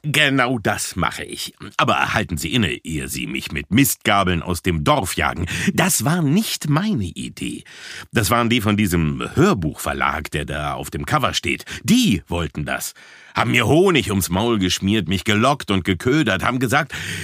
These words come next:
sie hätten dafür auch einen richtig prominenten Sprecher an der Hand. Von Privatinseln in der Südsee war die Rede, mit Geldscheinen haben sie gewedelt. Glauben Sie mir nicht?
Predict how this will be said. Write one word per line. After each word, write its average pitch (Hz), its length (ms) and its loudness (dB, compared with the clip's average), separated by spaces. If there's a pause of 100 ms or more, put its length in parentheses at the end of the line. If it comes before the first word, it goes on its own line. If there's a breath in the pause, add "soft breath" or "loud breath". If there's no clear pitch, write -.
sie - 160 2
hätten 175 180 2
dafür 135 240 2
auch 151 100 0
einen 160 180 6
richtig 214 520 4
prominenten 170 720 2
Sprecher 165 580 -2
an 82 120 -2
der 64 220 0
Hand. 65 280 -6 (340 loud breath)
Von 127 440 0
Privatinseln 147 1080 2
in 143 120 2
der 135 140 4
Südsee 123 540 2
war 92 140 2
die 98 140 2
Rede, 110 340 0
mit 123 200 2
Geldscheinen 143 680 2
haben 98 160 2
sie 87 160 0
gewedelt. 78 600 -4 (1300 loud breath)
Glauben 95 260 -2
Sie 170 100 -8
mir 196 100 -2
nicht? - 220 -8